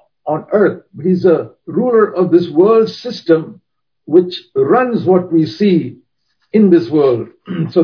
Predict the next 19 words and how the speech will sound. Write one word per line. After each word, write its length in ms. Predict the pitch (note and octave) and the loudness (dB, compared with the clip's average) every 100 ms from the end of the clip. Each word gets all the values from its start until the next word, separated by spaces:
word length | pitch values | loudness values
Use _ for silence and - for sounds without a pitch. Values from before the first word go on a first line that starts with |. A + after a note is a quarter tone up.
| B2 | 0
that 360 | G#3 A3+ - _ | 0 -2 -6 _
is 280 | F#3 - - _ _ _ _ | 0 0 -8 _ _ _ _
what's 260 | E3 E3+ E3 | -2 0 0
referred 360 | D#3+ E3 F3 | 2 2 0
to 100 | D#3+ | -2
here. 380 | C3+ C3 A2 - _ _ _ _ _ _ _ _ _ _ D3+ | -4 -4 -6 -10 _ _ _ _ _ _ _ _ _ _ -4
And 180 | D3+ | -2
John 380 | A#2 G#3 B3 A#3 | 0 2 2 2
the 120 | F#3 | 2
Apostle 520 | F3+ G#3+ A#3 G#3 E3 - | 2 2 0 2 0 0
also 680 | E3 D#3+ - F#3+ C3+ - - | 0 0 2 2 2 -2 -14
writes 360 | - F3+ F#3 F#3 | 0 2 2 2
like 220 | E3+ E3 | 0 4
this 260 | F3+ B2 D3+ | 4 2 -6
in 140 | C#3 | -6
one 280 | D3+ F3+ D3 | -2 -2 0
John 300 | E3+ F3 E3 | 0 0 0
chapter 340 | E3 D#3+ C#3+ | 0 0 -4
two. 420 | - F3 B2+ G#2 | 0 2 2 -4